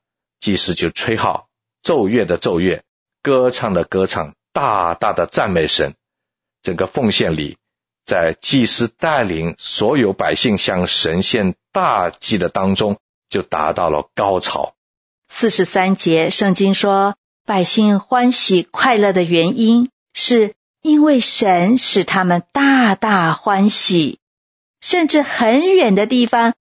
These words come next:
Speaker 2: 都能够听见他们大大小小、男女老幼欢喜快乐的声音。
Speaker 1: 诗篇一百四十七篇很可能就是用在那次奉献里的一首诗歌。今天我们不妨把诗篇一百四十七篇里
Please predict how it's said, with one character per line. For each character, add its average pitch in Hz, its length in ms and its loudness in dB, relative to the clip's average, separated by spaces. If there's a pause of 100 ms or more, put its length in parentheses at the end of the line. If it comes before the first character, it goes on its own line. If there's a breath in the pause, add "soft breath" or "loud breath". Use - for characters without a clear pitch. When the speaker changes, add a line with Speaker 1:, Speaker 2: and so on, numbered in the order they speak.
Speaker 2:
都 277 200 2
能 247 120 2
够 233 140 0
听 254 300 0
见 247 200 2
他 233 180 0
们 220 180 4
大 269 340 2
大 240 320 0
小 226 380 0
小、 185 400 0 (180)
男 220 380 2
女 226 240 6
老 190 320 2
幼 247 400 0 (160)
欢 330 320 2
喜 185 320 0
快 220 320 0
乐 185 140 2
的 175 120 0
声 180 300 2
音。 175 400 0 (680)
Speaker 1:
诗 - 220 2
篇 151 300 -2
一 143 60 0
百 92 180 -2
四 - 180 -2
十 104 140 -2
七 - 200 0
篇 123 320 -2
很 113 240 -2
可 - 220 -6
能 87 220 -2
就 117 160 -2
是 95 260 -2 (320)
用 135 240 0
在 110 160 -2
那 107 180 0
次 104 180 -2
奉 117 220 -4
献 95 280 0
里 78 100 -4
的 82 140 -4
一 92 80 0
首 78 160 -2
诗 - 240 0
歌。 90 240 -2 (760)
今 92 140 -4
天 92 180 -2
我 80 100 -2
们 82 140 -2
不 135 160 -2
妨 92 300 -2
把 82 160 -2
诗 - 180 0
篇 95 260 -4
一 101 60 -4
百 80 140 -2
四 90 160 -2
十 85 120 -2
七 - 220 -2
篇 104 220 -2
里 80 180 -2